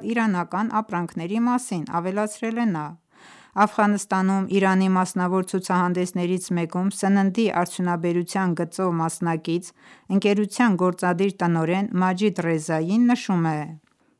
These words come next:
"Աֆղանստանն, ինչպես աշխարհում ցանկացած այլ շուկա, պարունակում է հնարավորություններ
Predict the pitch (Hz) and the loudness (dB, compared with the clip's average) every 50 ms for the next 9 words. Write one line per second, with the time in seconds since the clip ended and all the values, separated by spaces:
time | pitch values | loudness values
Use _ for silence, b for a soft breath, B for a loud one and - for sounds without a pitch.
0 | _ _ _ - 220 247 233 - 277 277 285 285 269 - - 233 208 196 190 190 | _ _ _ 6 6 6 6 6 4 6 6 6 4 2 2 2 4 4 4 2
1 | 190 185 - 214 220 - - - 214 214 - 208 202 202 - - 196 196 202 202 | 0 0 0 0 0 0 0 0 -2 0 2 2 0 0 0 0 0 0 2 2
2 | 196 180 - 196 185 180 196 190 180 185 - - 202 190 185 - - 180 180 170 | 0 0 0 0 0 0 0 0 -2 -2 -2 -2 0 0 -2 -2 0 0 0 0
3 | 160 - - - 165 160 - 190 208 254 277 - - 185 185 180 180 175 175 170 | -2 -6 -8 -6 -6 -4 -2 0 0 0 0 2 2 2 2 2 2 0 0 -2
4 | 165 - 208 220 233 254 254 240 208 190 180 185 185 196 196 196 214 214 214 226 | -2 -2 0 2 2 4 2 2 2 0 0 0 0 0 0 0 -2 -2 -2 -4
5 | 214 - - 240 202 180 170 160 151 151 | -4 -2 0 2 2 2 0 -2 -4 -6